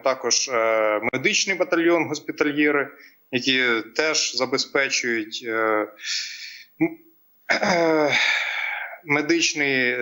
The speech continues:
захист, медичні, е, потреби не лише Української добровольчої армії, а й інших підрозділів Збройних сил України, тобто він співпрацює з усіма. Е, кому ми підпорядковуємося? Ми підпорядковуємося, звичайно ж, головнокомандувачу.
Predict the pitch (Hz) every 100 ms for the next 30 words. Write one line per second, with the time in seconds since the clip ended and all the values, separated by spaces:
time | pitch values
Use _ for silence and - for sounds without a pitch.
0 | 113 127 160 - 151 - 123 131 120 120
1 | 117 107 - - - - _ 120 113 110
2 | 110 - - 143 151 143 131 123 117 117
3 | 117 117 139 156 151 - - 147 135 127
4 | 120 143 131 - 127 165 127 127 120 131
5 | 127 120 120 120 120 120 117 117 113 107
6 | 101 - - - _ 196 208 202 185 -
7 | 151 170 170 151 143 139 127 - 120 -
8 | 156 143 139 - 143 127 147 135 139 123
9 | 120 117 - 120 131 - 135 - 151 139
10 | 147 139 120 110 - 147 170 190 - -
11 | - - - - _ 120 120 120 120 147
12 | 175 202 190 - 147 147 - 123 113 165
13 | 180 180 190 170 180 175 151 - 131 139
14 | 151 147 139 120 143 139 131 139 143 180
15 | 180 175 160 160 151